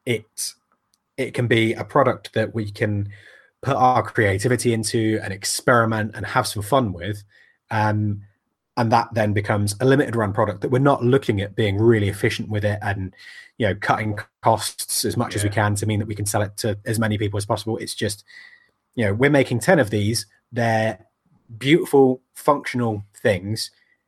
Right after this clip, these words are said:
Speaker 1: If you want them, they're expensive, but there's only ever gonna be a few of them, and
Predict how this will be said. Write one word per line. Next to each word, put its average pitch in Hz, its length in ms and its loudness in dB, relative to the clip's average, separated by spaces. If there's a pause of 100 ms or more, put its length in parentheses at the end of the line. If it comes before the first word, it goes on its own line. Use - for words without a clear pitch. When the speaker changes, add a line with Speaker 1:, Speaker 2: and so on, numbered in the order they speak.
(120)
Speaker 1:
If 123 140 0
you 127 80 4
want 135 220 6
them, 113 280 -4 (120)
they're 123 160 2
expensive, 113 640 0 (120)
but 110 340 2 (760)
there's 110 320 0
only 113 280 2
ever 107 180 2
gonna 104 140 0
be 104 120 0
a 101 60 0
few 107 180 2
of 95 60 2
them, 101 180 -2
and 98 400 -4